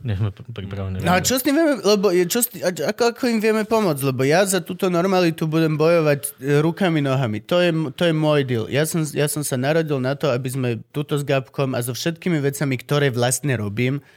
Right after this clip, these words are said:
Speaker 2: tak všetko je to len surová verzia toho, čo som niekde videl umelohmotné. Mám bratislavský kaviár, čo je sedem S R O, akurát i-,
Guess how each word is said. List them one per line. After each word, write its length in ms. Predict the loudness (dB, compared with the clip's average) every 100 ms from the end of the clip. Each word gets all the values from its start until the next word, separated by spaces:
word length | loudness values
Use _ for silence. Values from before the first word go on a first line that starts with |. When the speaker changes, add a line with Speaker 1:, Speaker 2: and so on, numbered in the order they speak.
| _ _
Speaker 2:
tak 360 | -4 -4 -6 -12
všetko 560 | -2 0 -2 0 0
je 220 | 2 0 -2
to 240 | 0 -2
len 220 | 0 -2 -2 -2
surová 520 | -2 2 2 2 2
verzia 480 | 2 0 2 0 0
toho, 320 | 0 0 0
čo 160 | -2
som 160 | -4 -2
niekde 320 | 0 0 -2
videl 320 | -2 0 -2
umelohmotné. 800 | 0 -2 -2 -2 -4 -6 -6 -6
Mám 240 | -2 -2 0
bratislavský 640 | -2 -4 -6 -4 -4 -6
kaviár, 460 | -4 -2 2 0 0
čo 160 | -2
je 100 | 0
sedem 320 | 0 0 0 0
S 160 | 0
R 140 | 0 2
O, 120 | 2 -2 _ _ _ _
akurát 640 | -6 -4 -2 0 2 -2 -8
i-, 140 | -16